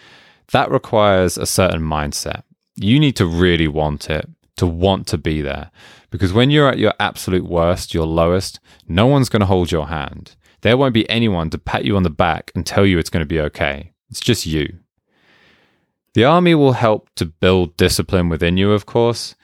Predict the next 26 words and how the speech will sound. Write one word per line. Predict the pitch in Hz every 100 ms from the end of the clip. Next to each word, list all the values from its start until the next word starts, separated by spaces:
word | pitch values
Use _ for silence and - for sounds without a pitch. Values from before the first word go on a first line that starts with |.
| _ _ _ -
but | - 101
if | 107
you've | 123 113
listened | 117 110 - 95 92
to | -
episode | - 104 87
fourteen | - 98 87 127 120
of | 85
my | 80
podcast, | 78 87 76 85 80 -
you | 87
should | 85 78
know | 107 104 82 80 - - _
that | 82 -
discipline | - 135 - - 90 85 82 -
can | - 90
only | - 104 101 95 92
exist | 92 82 80 87 82 - -
within | 82 82 82 85 85
yourself. | 73 71 - - - - - -
Motivation | 92 104 104 85 85 85 - 76
is | - 78 -
external | - - - - 82 78 73 73 -
and | 78
discipline | 98 90 - - 76
is | 73